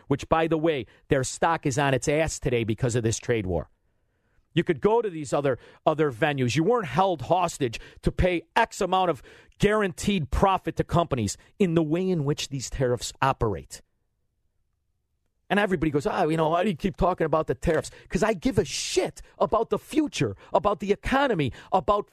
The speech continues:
principles, about capitalism, and about freedom. Why would you turn it over because you pick one idiot over the other idiot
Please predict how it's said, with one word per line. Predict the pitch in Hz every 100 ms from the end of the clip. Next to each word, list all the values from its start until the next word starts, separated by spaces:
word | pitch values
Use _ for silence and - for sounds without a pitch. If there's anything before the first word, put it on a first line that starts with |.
| _
principles, | - 285 311 302 233 254 -
about | 170 170 165 -
capitalism, | - 220 - 190 180 143 156 -
and | 120
about | 110 131 143 -
freedom. | - - 143 139 95 - _ _ _ _ _ _ _ -
Why | 151 185
would | 190 123
you | 117
turn | - - 214
it | 180
over | 156 151 139
because | 117 - 123
you | 117
pick | - - - - - -
one | 139 214
idiot | 214 196 185
over | 165 139
the | 123 147
other | 156 107
idiot | 98 - -